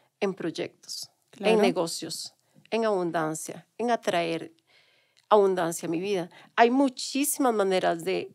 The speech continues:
Speaker 1: pero s-, eso solo yo lo puedo, em, me
Speaker 2: Activar.
Speaker 1: puedo dar cuenta y me puedo activar cuando realmente yo me responsabilizo de ello.
Speaker 2: Claro.
Speaker 1: Entonces, sí, obviamente hay un montón de tabúes,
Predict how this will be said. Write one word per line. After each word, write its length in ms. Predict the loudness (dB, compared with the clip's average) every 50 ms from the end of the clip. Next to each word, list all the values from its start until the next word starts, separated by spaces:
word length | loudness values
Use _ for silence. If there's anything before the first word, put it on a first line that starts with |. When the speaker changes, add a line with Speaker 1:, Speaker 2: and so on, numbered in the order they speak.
| _ _ 2
Speaker 1:
pero 200 | 4 4 4 4
s-, 180 | 2 0 0 0 0
eso 240 | 0 0 0 -4
solo 440 | -6 -6 -2 2 2 4 4 4 2
yo 160 | 2 2 0 0
lo 160 | 0 -2 -2
puedo, 520 | 0 2 2 2 2 2 0 -2 -4 -6 _ _ _ _ _ -2
em, 600 | 0 0 0 0 0 -2 -2 -2 -4 -4 -6 -8 _ -20 _ _ _ _ _ _ _ _ _ _ _ _ _ _ -6 0 4
me 80 | 6 6
Speaker 2:
Activar. 320 | 8 8 10 10 12 12 10
Speaker 1:
puedo 100 | 10 8
dar 220 | 6 6 6 4
cuenta 460 | 2 4 4 6 6 4 4 2 2 2
y 40 | 2
me 140 | 2 -2 0
puedo 180 | 0 2 2 2
activar 500 | 2 0 -2 0 2 4 4 4 2 -2 -6 -12 -20 _ _ _ _ _ _ _ _ _ _ _ _ _ _
cuando 1080 | _ 0 4 6 6 6 4 2 0 4 6 6 8 8 8 8 6 6 4 2 -2 -8 -18 -20 _ _ _ _ _ _ _ _ _ _ _ _ _ _
realmente 840 | 0 4 6 8 8 8 6 4 4 2 2 2 0 0 -2 -2 -4 _ _
yo 540 | -8 0 4 6 6 6 6 2 -2 -8 _ _ _ _ _ _ -8
me 200 | -4 -2 -2 -2
responsabilizo 920 | -2 -4 -6 -6 -6 -6 -8 -8 -8 -8 -8 -8 -8 -8 -10 -10 -10 -8 -10
de 160 | -10 -10 -12
ello. 180 | -14 -18 -20 _ _ _ _ _ _ _ _ _ _ _ _
Speaker 2:
Claro. 260 | -14 -10 -10 -10 -10 -12 -8 -4
Speaker 1:
Entonces, 640 | -2 -2 -2 2 4 4 6 6 4 2 -2 -2
sí, 320 | -2 -2 0 0 0 0 0 0
obviamente 640 | 0 0 0 -2 -2 -4 -4 -6 -6 -8 -10 -8 -6
hay 80 | -6 -6
un 80 | -6
montón 280 | -6 -8 -8 -6 -6 -6
de 100 | -6 -6
tabúes, 720 | -6 -4 -2 -2 0 0 0 0 -2 -4 -8 -10 -12 -12